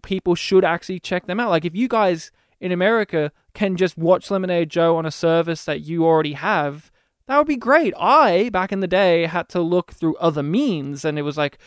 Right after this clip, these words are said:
even through those other means, it was actually easy to get with subtitles and with good quality. It's like, people out there like these movies and want to make sure that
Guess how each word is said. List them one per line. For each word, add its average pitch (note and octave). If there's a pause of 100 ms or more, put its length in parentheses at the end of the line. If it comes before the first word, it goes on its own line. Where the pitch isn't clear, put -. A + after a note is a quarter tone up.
(400)
even G#3+
through G3+
those F3+ (280)
other F3+
means, E3+ (400)
it G3+
was A3
actually A3+
easy F3+
to B3
get C#4+
with D#3
subtitles D3+
and E3
with E3
good E3+
quality. D3+
It's D3
like, G3 (600)
people A#3 (200)
out G#3
there F3
like F#3+
these F#3
movies F3
and F3
want F3+
to D3+ (400)
make F3+
sure F#3+
that E3